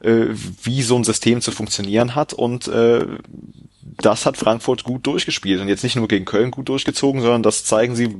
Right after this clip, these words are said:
was ich so gesehen habe in den letzten Spielen, die ganze Saison schon und, äh, das gefällt mir sehr, sehr gut. Die stehen nicht zu Unrecht da, wo die stehen.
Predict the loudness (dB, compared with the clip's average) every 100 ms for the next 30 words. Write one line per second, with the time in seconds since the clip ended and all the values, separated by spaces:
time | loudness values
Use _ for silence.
0 | 0 0 0 -2 -2 0 4 4 4 2
1 | 0 0 -2 -2 -6 -2 -2 0 -2 -2
2 | -6 -4 -4 -2 -2 -4 -6 -12 -16 -8
3 | -2 -2 -2 -4 -4 -4 -6 -12 -4 -2
4 | -2 0 0 2 2 2 2 -2 -8 -4
5 | 2 2 2 0 -4 -2 0 2 2 0
6 | 0 -2 -4 -8 -6 -8